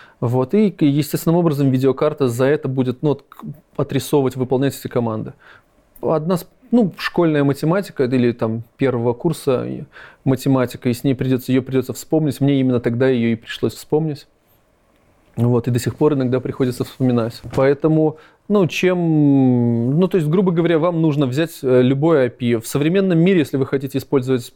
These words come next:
ну, что-то кроссплатформенное, то у вас выбора нет, кроме как, эм,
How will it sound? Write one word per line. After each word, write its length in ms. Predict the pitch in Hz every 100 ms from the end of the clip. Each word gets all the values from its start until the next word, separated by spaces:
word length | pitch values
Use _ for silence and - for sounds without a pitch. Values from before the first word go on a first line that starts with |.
| _
ну, 180 | 185 160
что-то 240 | - 131 135
кроссплатформенное, 920 | 135 - 139 - 175 196 139 110 123 - - - -
то 100 | 135
у 40 | 131
вас 240 | 143 -
выбора 420 | 135 151 139 131
нет, 240 | 143 170 190 - - - _
кроме 360 | - 139 156 156
как, 380 | - 143 147 -
эм, 580 | 147 135 131 127 123 123